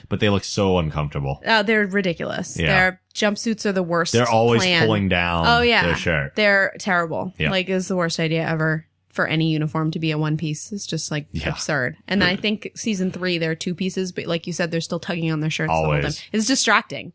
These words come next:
Speaker 1: Yeah.
Speaker 2: I'm like, "All right, you're obviously uncomfortable."
Speaker 1: Yeah. And they don't
Speaker 2: Um,
Speaker 1: really get better throughout the whole of Star Trek.
Speaker 2: No.
Speaker 1: They're still, like, that style,
Speaker 2: Yeah.
Speaker 1: even though they change
Speaker 2: Yeah.
Speaker 1: where the colors are,
Speaker 2: They're just
Speaker 1: the
Speaker 2: impractical.
Speaker 1: organization. Yeah, they're
Speaker 2: I mean, the, that's the
Speaker 1: impractical.
Speaker 2: only thing.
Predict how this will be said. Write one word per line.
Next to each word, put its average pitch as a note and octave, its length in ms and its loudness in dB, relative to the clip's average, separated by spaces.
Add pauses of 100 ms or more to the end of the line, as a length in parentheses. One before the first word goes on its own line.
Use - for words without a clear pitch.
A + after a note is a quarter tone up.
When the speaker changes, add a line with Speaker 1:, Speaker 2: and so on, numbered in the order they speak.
(180)
Speaker 1:
Yeah. G#2 200 2 (140)
Speaker 2:
I'm G3+ 160 0
like, E3+ 280 2 (200)
"All G3+ 80 -4
right, F#3 340 0 (360)
you're F3+ 200 -2
obviously F3 460 -2
uncomfortable." D#3 680 -2 (180)
Speaker 1:
Yeah. D2+ 220 0 (380)
And G2+ 180 4
they G2+ 60 4
don't A2+ 140 4
Speaker 2:
Um, G#2+ 60 0
Speaker 1:
really G#2 200 4
get F2 180 0
better F2 300 2
throughout D#2+ 360 0
the D2 80 -4
whole D2+ 440 -2
of C#2+ 120 -2
Star D2 260 -2
Trek. - 220 -2
Speaker 2:
No. F#3+ 360 4
Speaker 1:
They're D#2+ 100 0
still, D#2 460 0
like, D2+ 220 -2
that C#2+ 220 -4
style, C#2+ 360 -2
Speaker 2:
Yeah. E2 180 0
Speaker 1:
even F#2 180 0
though E2+ 120 -2
they D#2+ 120 -2
change D2+ 640 -4 (580)
Speaker 2:
Yeah. - 220 -6 (160)
Speaker 1:
where E2+ 260 2
the D#2 120 -4
colors D2+ 360 0
are, D2+ 60 0
Speaker 2:
They're D4+ 120 2
just G4+ 200 2
Speaker 1:
the A4+ 60 4
Speaker 2:
impractical. G3 480 2
Speaker 1:
organization. D#3 400 0
Yeah, D3+ 160 0
they're D3+ 80 0
Speaker 2:
I A#3+ 40 4
mean, B3+ 140 4
the, C4 60 4
that's - 120 0
the B3 60 2
Speaker 1:
impractical. D#4+ 320 2
Speaker 2:
only B3+ 220 2
thing. A3+ 400 -2